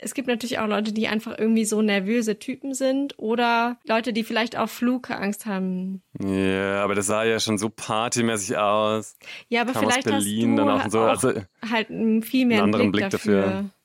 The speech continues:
Speaker 2: Ja, ich weiß es nicht,
Speaker 1: Wobei die
Speaker 2: vielleicht.
Speaker 1: Leute am Schalter sind wahrscheinlich auch alle in Berlin wohnhaft, ne? In dem Fall jetzt.
Speaker 2: Würde man denken.
Speaker 1: Ja.
Speaker 2: Ja, ich weiß es nicht. Auf jeden Fall war es für mich total offensichtlich und ich da, hab dann eben diesen Typen so angeguckt, also den, den, den Flugbegleiter und immer so geguckt, ob ich den, seinen Blick erwische, aber
Speaker 1: Ja.
Speaker 2: er hat es irgendwie nicht so richtig zugelassen auch. Also ich glaube, er hat schon gecheckt,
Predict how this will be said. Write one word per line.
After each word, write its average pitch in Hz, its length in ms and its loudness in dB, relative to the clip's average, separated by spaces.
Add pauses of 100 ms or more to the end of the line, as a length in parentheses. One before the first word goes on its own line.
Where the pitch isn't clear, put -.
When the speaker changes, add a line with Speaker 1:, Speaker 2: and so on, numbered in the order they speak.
(120)
Speaker 2:
Ja, 90 280 -4
ich 90 80 -8
weiß 98 180 0
es 92 60 -6
nicht, 92 380 -4
Speaker 1:
Wobei - 240 2
die 240 120 -2
Speaker 2:
vielleicht. 220 240 0
Speaker 1:
Leute 247 120 0
am 220 100 0
Schalter 233 300 0
sind 226 160 0
wahrscheinlich 220 300 0
auch 220 100 -2
alle 190 480 0
in 220 240 -2
Berlin 196 340 2
wohnhaft, 185 540 -2
ne? 196 240 -4 (260)
In 208 100 0
dem 185 200 2
Fall 175 260 0
jetzt. 175 440 -2
Speaker 2:
Würde 101 120 2
man 98 200 0
denken. 98 560 -4
Speaker 1:
Ja. - 320 -8 (180)
Speaker 2:
Ja, 113 320 4
ich 139 140 2
weiß 131 100 2
es 107 80 2
nicht. 120 140 4
Auf 117 80 2
jeden 135 100 2
Fall 120 220 0
war 120 80 2
es 113 100 0
für 123 60 2
mich 117 140 4
total 113 180 2
offensichtlich 104 440 0
und 104 80 4
ich 101 80 0
da, 120 160 0
hab 110 120 -2
dann 117 100 2
eben 110 140 2
diesen 104 160 0
Typen 120 200 -2
so 113 120 0
angeguckt, 117 420 0
also 98 140 2
den, 101 280 2
den, 98 300 2
den 95 460 -2
Flugbegleiter 107 840 0
und 110 80 0
immer 107 140 0
so 104 100 0
geguckt, 101 260 -6
ob 98 60 -2
ich - 80 -14
den, 104 140 -2
seinen 98 160 -2
Blick 107 200 -2
erwische, 156 280 2
aber 220 80 4
Speaker 1:
Ja. 208 60 4
Speaker 2:
er 202 60 2
hat - 100 -4
es - 80 -6
irgendwie 120 180 2
nicht 120 140 2
so 127 100 0
richtig - 320 -4
zugelassen 104 720 2
auch. 110 320 0
Also 104 240 2
ich 101 80 4
glaube, 123 220 0
er - 20 0
hat 117 100 -2
schon 147 200 0
gecheckt, 170 540 -2